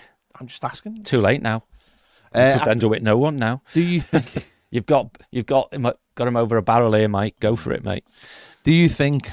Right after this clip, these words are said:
Speaker 1: we will be bringing in a new centre back? Do you think we will start the season or end the window, should I say, with Tarkowski, Keane, Godfrey, Branthwaite as our four for the season, ass-,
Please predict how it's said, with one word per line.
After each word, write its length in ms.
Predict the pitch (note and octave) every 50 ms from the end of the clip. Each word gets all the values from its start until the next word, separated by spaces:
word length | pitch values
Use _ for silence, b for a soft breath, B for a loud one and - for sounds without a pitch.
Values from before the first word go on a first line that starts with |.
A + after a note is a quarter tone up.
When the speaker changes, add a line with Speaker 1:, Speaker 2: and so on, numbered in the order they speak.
| - -
Speaker 1:
we 140 | - G#2+ G#2+
will 140 | G#2 G#2 G2+
be 100 | F#2+ A2
bringing 340 | G#2 G2 G#2+ G#2+ G#2+ G#2+ G2+
in 120 | G2+ G2+ G2+
a 80 | G2
new 140 | G2 G2+ G#2
centre 320 | - - G2 F#2 F#2 - G2
back? 340 | G2+ G#2 F#2 F2 - - -
Do 80 | -
you 140 | F#2 F2+ F#2
think 320 | F2 - - F#2+ F#2 - - -
we 120 | G2 F#2
will 120 | F2+ F2 -
start 380 | - - G2+ G2 F#2+ F2+ -
the 100 | - F#2
season 400 | - - F2+ F2 F2 E2+ F#2+ F#2+
or 160 | F#2 F#2 F2+ -
end 360 | - F2+ F2+ F2+ F2+ F2+ _ _ _ _ _ _ _ _
the 60 | -
window, 360 | F2 F2+ F2+ F2+ F2+ G2 F#2+ F#2
should 200 | - - F#2 F2
I 80 | E2+ F2
say, 160 | - - F2
with 160 | E2+ E2+ -
Tarkowski, 600 | - - A2 G2+ - - G2 F#2+ F#2 - - F#2
Keane, 240 | _ - F#2+ F2+ F2+
Godfrey, 420 | - F2+ F2 E2+ - - F2+ E2+ _ -
Branthwaite 480 | F2+ F2+ F2 E2+ - - F2+ F#2+ - _ b b b b b b b b
as 160 | b F2+ F2
our 140 | G2 F2+ F2 F2
four 300 | - - F#2+ F2+ F2+ F2
for 100 | - F#2
the 60 | F2+
season, 420 | - - F2+ F2 F2 F2+ F#2 F2+ -
ass-, 260 | - - - - -